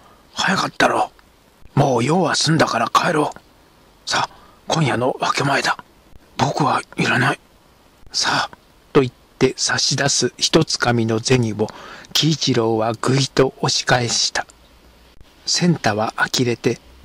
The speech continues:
「どうしたんだい、坊ちゃん。僕は、僕は聞いたよ。お前は幕軍の長者をしているんじゃないか。僕は帰ったら番士の人に話してやる。」「なんだと？」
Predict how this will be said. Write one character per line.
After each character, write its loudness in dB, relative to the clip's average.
「ど 0
う 2
し 0
た 0
ん 2
だ 2
い、 0
坊 -2
ち 0
ゃ 0
ん。 -18
僕 2
は、 0
僕 4
は 2
聞 2
い -2
た 2
よ。 -4
お -2
前 2
は 0
幕 2
軍 4
の 4
長 4
者 0
を 2
し -2
て 2
い 2
る 2
ん 2
じ 0
ゃ -2
な -2
い -4
か。 -2
僕 0
は 0
帰 2
っ -2
た -2
ら -2
番 4
士 0
の 2
人 0
に 2
話 0
し -2
て 0
や 0
る。」 -4
「な -2
ん 4
だ 4
と？」 -2